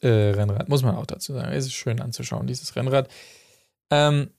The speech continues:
große Zweifel, äh, an Julian sind das Thema, die zunächst, äh, das sind das Thema, das zunächst mal diese Folge beherrscht. So möchte ich's fast sagen.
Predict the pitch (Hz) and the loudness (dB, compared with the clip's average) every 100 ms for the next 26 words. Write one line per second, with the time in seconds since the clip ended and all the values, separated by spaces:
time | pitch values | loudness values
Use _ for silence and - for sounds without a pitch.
0 | _ _ _ _ _ - - 127 110 127 | _ _ _ _ _ -16 -2 2 6 6
1 | 131 123 - 113 120 131 131 113 107 107 | 6 2 4 4 6 4 4 6 6 6
2 | - 117 107 113 113 110 123 123 113 107 | 4 4 4 4 4 6 6 6 6 4
3 | 110 110 - 120 117 117 113 113 - 117 | 2 0 2 2 4 4 4 0 0 2
4 | 107 117 - - - 123 107 113 - - | 4 4 2 -2 0 2 2 2 0 -4
5 | - _ _ - 127 127 123 110 - - | -8 _ _ -2 0 2 2 0 0 2
6 | 123 147 147 120 120 - - - 113 123 | 2 4 2 2 0 0 -2 2 4 4
7 | 131 - 123 120 120 117 127 117 - 117 | 2 0 2 4 2 0 0 -2 2 4
8 | 120 120 113 113 110 110 104 - - 113 | 4 4 2 2 4 4 2 0 0 2
9 | 113 107 113 - - 104 - 113 117 127 | 2 0 -2 -2 -2 -2 0 2 4 4